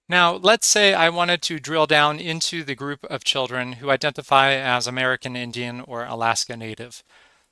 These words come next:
So when I use my filter to do that, notice what happened. Our column for region D has disappeared,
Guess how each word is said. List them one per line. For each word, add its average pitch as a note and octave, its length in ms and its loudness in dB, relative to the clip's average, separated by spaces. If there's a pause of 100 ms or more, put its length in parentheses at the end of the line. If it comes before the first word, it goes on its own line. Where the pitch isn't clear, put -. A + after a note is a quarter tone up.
So - 160 -4
when C3+ 140 0
I - 20 2
use C3+ 240 -4
my F3 140 0
filter - 400 -4
to E3 160 -10
do C#3 180 -6
that, A#2 300 -4 (2500)
notice F3+ 380 2
what E3 140 2
happened. B2+ 560 0 (580)
Our C#3+ 100 2
column F3+ 400 2
for D#3+ 260 -4
region C#3 440 -4
D C3 380 -2
has C3 180 -4
disappeared, A#2+ 640 -6